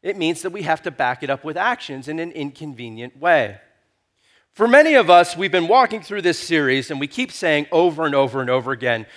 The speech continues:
"We can only do these things as we're empowered by the Holy Spirit." And I think that for many of us, we're going, "What does that mean practically, right? What does that mean? What does it mean that when I'm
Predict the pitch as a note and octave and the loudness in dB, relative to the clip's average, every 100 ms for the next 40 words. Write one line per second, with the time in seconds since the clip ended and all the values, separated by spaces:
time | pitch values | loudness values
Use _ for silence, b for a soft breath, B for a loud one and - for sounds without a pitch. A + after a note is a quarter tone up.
0 | B B D3+ F3+ A3+ A#3+ F3 G3 F3+ F3 | B B -2 4 4 4 0 -4 -4 -6
1 | F3 C#3+ B2 C#3 C3+ A#2 C#3 D3 C#3+ C3+ | -6 -8 -8 -6 -6 -2 2 4 4 2
2 | B2+ B2+ C3 B2 - C3 B2+ G#3 G#4+ G#4 | 2 -2 -8 -12 -6 -6 -2 -2 0 0
3 | A#3 - E3 F#3 F3 D#3 D3+ D#3 C#3+ C3 | -2 -2 2 2 2 0 -2 0 0 0
4 | A#2 B B B B4 B4 A4+ B3 - C#3 | -2 B B B 2 2 0 0 0 -4
5 | B2+ G2 G#2 _ _ _ _ _ _ - | -4 -6 -20 _ _ _ _ _ _ 0
6 | A#3 F3+ B2 - F#2 A#2 B3+ A#3+ D#4+ D4+ | 2 2 -2 -16 -2 2 4 4 -2 0
7 | A#3 F#3+ C#3+ C#3+ G#2 F#2 _ B B B | 2 2 2 -6 -8 -12 _ B B B
8 | _ - C#4+ D#4+ D4+ D4 C4 A3+ G#3+ G3+ | _ -8 -4 -2 0 0 2 2 4 4
9 | F#3 F3+ F3+ F3 | 4 2 0 -2